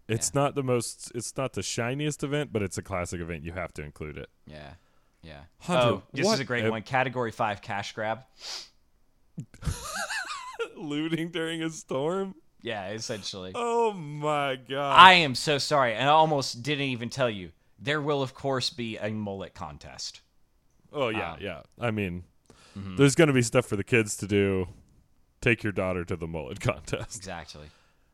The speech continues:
Speaker 2: Exactly.
Speaker 1: Man, that is super exciting. Hunter, I think what people that listen to the show know that, um, longtime listeners will be aware that Florida's a trash, a trash state. Really a prison community as far as I'm concerned.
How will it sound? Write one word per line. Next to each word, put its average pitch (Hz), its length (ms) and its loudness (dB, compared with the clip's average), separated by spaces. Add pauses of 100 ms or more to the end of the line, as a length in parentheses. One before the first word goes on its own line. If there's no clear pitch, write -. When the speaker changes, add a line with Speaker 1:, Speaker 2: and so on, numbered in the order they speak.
Speaker 2:
Exactly. 90 340 -6
Speaker 1:
Man, 113 200 0
that 127 200 2
is 104 320 0
super 117 480 2
exciting. 85 500 -4
Hunter, 131 360 0
I 120 120 0
think 135 400 -6
what 107 260 -2
people 98 460 -2 (260)
that 98 200 -2
listen 104 260 -4
to 92 60 -4
the 87 60 -6
show 87 360 -2
know 87 540 -2
that, 82 280 -8
um, 78 440 -12 (340)
longtime 113 400 0
listeners 87 340 -8
will 85 300 -4 (160)
be 90 120 -6
aware 80 260 -4
that 80 160 -8
Florida's 104 340 4
a 90 60 -6
trash, 85 420 -4 (680)
a 117 60 -6
trash 139 340 2
state. 82 360 -8 (420)
Really 147 260 6
a 90 60 2
prison 92 440 0
community 82 460 -8
as 80 100 -10
far 90 160 -4
as 82 120 -6
I'm 87 120 -6
concerned. 82 500 -10